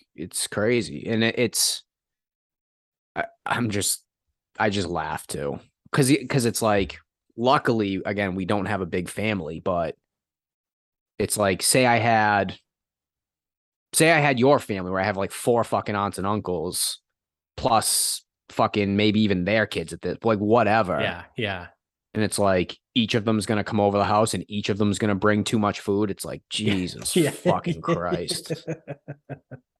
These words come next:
Speaker 1: Like,
Speaker 2: Yeah.
Speaker 1: fuck me.
Speaker 2: Yeah.
Speaker 1: All I'm gonna do is throw it out.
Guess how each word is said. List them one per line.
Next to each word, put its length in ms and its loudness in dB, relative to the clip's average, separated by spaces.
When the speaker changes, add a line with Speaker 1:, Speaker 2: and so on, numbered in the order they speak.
Speaker 1:
Like, 120 -10
Speaker 2:
Yeah. 220 -6
Speaker 1:
fuck 420 -14
me. 560 -10
Speaker 2:
Yeah. 280 -10
Speaker 1:
All 120 -8
I'm 80 -4
gonna 120 -2
do 140 -2
is 100 -6
throw 220 -4
it 60 -4
out. 280 -6